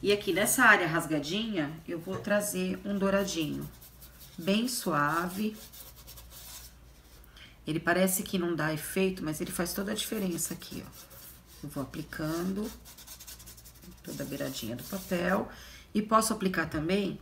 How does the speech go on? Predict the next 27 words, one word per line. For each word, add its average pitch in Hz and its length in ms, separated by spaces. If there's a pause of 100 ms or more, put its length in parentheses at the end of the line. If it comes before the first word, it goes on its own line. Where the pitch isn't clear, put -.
nas 190 260
beiradinhas 185 680
do 185 100
recorte. 160 840 (600)
Eu 156 60
vou 151 140
pegando 165 580
um - 20
pouquinho 196 440
da 175 100
cera 160 500
e 170 40
vou 165 140
passando 170 600
bem 220 400
leve 190 520
com 185 220
o 185 40
dedo. 147 500 (1000)
Ó, 123 140
se - 160
pegar 180 240
na 170 100
pérola, 147 400
dá 143 80
pra 147 160
tirar. 147 720